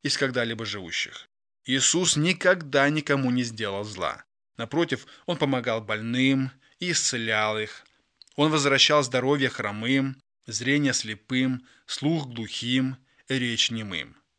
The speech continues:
Он скорбел с плачущими, принимал одиноких. К нему приводили маленьких детей, и он обнимал их и ласкал их. Однажды Господь шёл по улице, где проходила похоронная процессия,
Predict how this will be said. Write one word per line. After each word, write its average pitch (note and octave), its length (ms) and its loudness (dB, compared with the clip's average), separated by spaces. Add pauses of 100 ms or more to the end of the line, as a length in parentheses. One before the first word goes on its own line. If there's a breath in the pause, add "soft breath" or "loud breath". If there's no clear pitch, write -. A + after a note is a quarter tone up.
(220)
Он C#3+ 120 2
скорбел C#3+ 460 4
с - 80 -4
плачущими, C#3+ 760 2 (220 soft breath)
принимал B2+ 400 2
одиноких. G#2+ 680 -8 (460)
К - 40 -10
нему D#3 200 0
приводили C3 460 2
маленьких B2 520 0
детей, C#3 540 -2 (180 soft breath)
и D#3 60 -4
он C3 180 0
обнимал A#2 640 -2
их - 240 -10 (180)
и D#3 60 2
ласкал A2 640 2
их. - 280 -12 (640)
Однажды E3+ 360 2
Господь D#3+ 340 0
шёл D#3 220 2
по C#3+ 100 0
улице, F3+ 580 0 (180 loud breath)
где C#3 120 2
проходила C3 500 0
похоронная B2 580 -2
процессия, C#3 800 -2